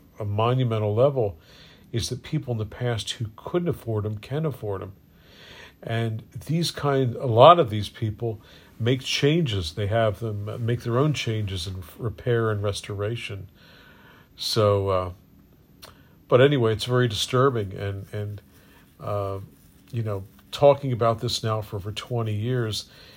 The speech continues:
it's really a consensus of changing taste of, quote, younger people. And who are those younger people? They're under fifty now, you know, anywhere from thirty to fifty.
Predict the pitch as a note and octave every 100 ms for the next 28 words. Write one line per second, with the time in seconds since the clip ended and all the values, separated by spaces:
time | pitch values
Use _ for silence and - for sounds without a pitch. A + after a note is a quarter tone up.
0 | - - A2+ - B2 C3+ D3+ B2+ G#2 A#2
1 | G#2 - A#2+ A#2 - A#2+ - - A#2 G#2+
2 | - - - - - - - - - -
3 | - - - - - C3 B2+ C3 A2+ A2
4 | - A#2+ A#2 - A#2+ - - A#2 A#2+ G#2
5 | B2 C3+ B2 - G2+ G2+ G2+ C3+ A2+ A2
6 | G2+ G#2 A2+ B2 - F#2+ F2 F#2 G#2 G#2
7 | G2+ G2 - B2 - G#2+ F#2 F2+ F2+ -
8 | - - - - - - - G2 G2 G#2
9 | G2 G2+ - G2+ - - G#2+ G#2 G2 F#2
10 | A2+ B2 - F#2+